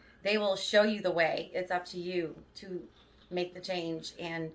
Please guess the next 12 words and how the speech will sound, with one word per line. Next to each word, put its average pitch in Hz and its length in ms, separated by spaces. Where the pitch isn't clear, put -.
be 190 160
honest 175 400
and 175 120
trust 170 260
yourself, 180 480
trust - 280
your 170 100
coach, 180 360
and 170 120
trust - 420
the 175 60
process. - 560